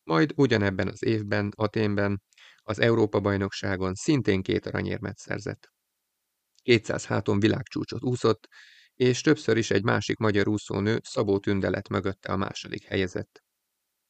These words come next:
Így érkezett el az ezerkilencszázkilencvenkettes barcelonai olimpia,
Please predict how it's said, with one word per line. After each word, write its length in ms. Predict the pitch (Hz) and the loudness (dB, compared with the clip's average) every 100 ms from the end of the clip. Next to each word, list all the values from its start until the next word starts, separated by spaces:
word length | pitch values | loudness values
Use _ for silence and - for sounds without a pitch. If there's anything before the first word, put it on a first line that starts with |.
| _ _ _ - | _ _ _ -6
Így 200 | 202 131 | 0 4
érkezett 520 | 120 - 95 - - | 4 2 -2 -2 0
el 100 | 123 | 2
az 180 | 107 - | 2 2
ezerkilencszázkilencvenkettes 1600 | 104 95 107 101 95 98 - 104 90 - 95 101 131 - 117 | 2 2 2 0 2 -2 2 0 0 -2 -4 -2 -2 0 0
barcelonai 680 | 101 90 - 92 101 98 95 | 0 -2 0 -2 0 0 0
olimpia, 580 | 104 98 98 98 - 98 | 0 0 0 -2 -2 -4